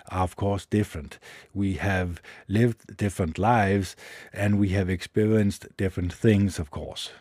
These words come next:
So this can also reflect, uh, our dreams and, of course, can also reflect,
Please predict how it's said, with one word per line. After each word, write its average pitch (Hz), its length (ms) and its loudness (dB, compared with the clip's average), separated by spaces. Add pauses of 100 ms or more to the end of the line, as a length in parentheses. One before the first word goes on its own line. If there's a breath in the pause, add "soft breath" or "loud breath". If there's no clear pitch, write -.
(240 loud breath)
So 107 460 2
this 110 180 0
can 107 200 0
also 107 340 0
reflect, 98 600 0 (520 loud breath)
uh, 92 340 0
our 92 200 0
dreams 92 800 4
and, 101 220 0
of 90 120 -2
course, 98 380 -2
can 95 220 -2
also 92 300 -2
reflect, 101 460 -4